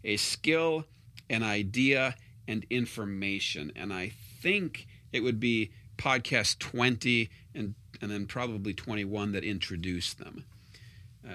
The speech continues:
it might possibly be back as far as eighteen and, or at least as far as nineteen, but I think it's twenty and twenty-one.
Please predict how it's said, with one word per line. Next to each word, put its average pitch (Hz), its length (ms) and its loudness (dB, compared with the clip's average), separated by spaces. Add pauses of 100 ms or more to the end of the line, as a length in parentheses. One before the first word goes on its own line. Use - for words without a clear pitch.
it 117 80 -10
might 143 560 2
possibly 120 600 4
be 95 160 4
back 92 340 4
as 85 100 2
far 95 240 0
as 90 160 0
eighteen 95 400 -2
and, 85 240 -6 (260)
or 117 160 -4
at 107 160 0
least 101 220 0
as - 80 -4
far 98 160 4
as 85 100 2
nineteen, 85 460 2
but 87 140 0
I 95 80 0
think 151 260 4
it's 120 140 -2
twenty 98 280 -4
and - 100 -8
twenty-one. - 520 -12